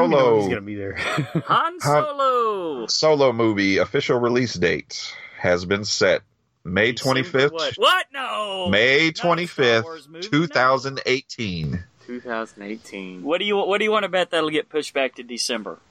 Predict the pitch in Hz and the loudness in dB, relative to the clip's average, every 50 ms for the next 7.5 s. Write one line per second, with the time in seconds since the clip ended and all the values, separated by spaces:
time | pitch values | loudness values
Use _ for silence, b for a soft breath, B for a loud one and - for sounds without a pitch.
0 | _ _ _ _ _ _ _ _ _ - 117 117 123 127 127 127 127 117 117 113 | _ _ _ _ _ _ _ _ _ -2 2 4 4 4 4 4 2 0 -2 -2
1 | 110 113 101 92 90 B B B B B B B B B B B _ _ B B | -2 -2 -2 -4 -4 B B B B B B B B B B B _ _ B B
2 | B B B B B B B B B B B B B B B B - - - 165 | B B B B B B B B B B B B B B B B -6 -4 -2 0
3 | 196 190 170 151 - 180 180 135 110 98 - 113 131 117 151 160 107 143 131 156 | 0 0 0 2 2 2 4 4 4 4 4 4 2 2 2 2 2 0 0 0
4 | 156 143 131 135 143 156 156 165 175 117 135 165 175 160 156 143 127 120 117 123 | -4 -2 0 2 2 4 4 4 4 4 4 2 2 2 2 2 0 0 0 -4
5 | 127 127 117 - 123 143 165 170 160 151 123 104 90 - - 110 117 110 - 110 | -6 -8 -4 -2 0 0 0 0 0 0 0 0 -2 0 0 0 0 0 -2 -6
6 | 104 - - 104 113 117 107 113 110 107 104 - - 104 104 104 98 101 104 92 | -6 -2 0 0 2 2 2 2 2 2 -2 -2 -2 -2 0 2 2 2 2 2
7 | 85 87 92 87 90 95 101 101 101 | 0 0 2 2 4 4 2 0 -2